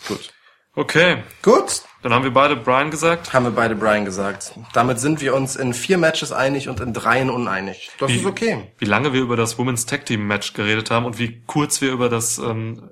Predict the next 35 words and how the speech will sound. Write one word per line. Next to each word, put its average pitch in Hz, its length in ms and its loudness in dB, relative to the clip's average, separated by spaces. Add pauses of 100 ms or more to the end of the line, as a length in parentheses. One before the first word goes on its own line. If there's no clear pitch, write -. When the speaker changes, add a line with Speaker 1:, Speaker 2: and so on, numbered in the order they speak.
Speaker 2:
Men's 123 500 -2
Elimination 107 500 -4
Chamber 101 240 -2
Match 101 180 -6
geredet 113 320 -10
haben. 110 160 -8 (140)
Geil. - 160 -6
Speaker 1:
Ja. 139 460 2
Speaker 2:
Sorry, 107 300 2
Punjabi 101 480 0
Speaker 1:
Aber 110 140 0 (180)
Speaker 2:
Match. 110 120 -8
Speaker 1:
es - 100 -6
ist - 100 -4
halt 123 140 0
einfach 104 280 -4
so, 101 180 -10
ne? 143 280 -8 (380)
Speaker 2:
Ja. 101 280 -6 (460)
Das - 160 -4
ist 147 120 -8
so. 110 240 -8 (120)
Das 135 160 0
ist 180 100 2
aber 202 180 4
auch 175 140 -2
gerade, 175 220 0
das, 165 120 -2
das 170 200 -4
zeigt - 360 -4
auch - 120 -6
so 180 100 -8
ein 170 60 -8
bisschen, 185 420 -6
ähm, 160 240 -2